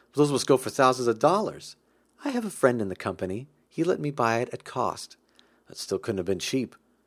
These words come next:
"Oh, Vince," she said, cutting off the line of conversation, "stop being dull.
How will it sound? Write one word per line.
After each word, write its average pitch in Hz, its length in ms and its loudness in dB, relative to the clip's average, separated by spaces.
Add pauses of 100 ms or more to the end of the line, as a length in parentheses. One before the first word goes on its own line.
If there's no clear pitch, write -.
(420)
"Oh, 131 140 -8
Vince," 90 480 -8
she - 220 -10
said, 87 300 -4
cutting 101 220 -2
off 95 140 -6
the - 80 -4
line 90 220 -2
of 85 80 -10
conversation, 95 680 -8 (100)
"stop 151 340 -8
being 135 240 -6
dull. 92 480 0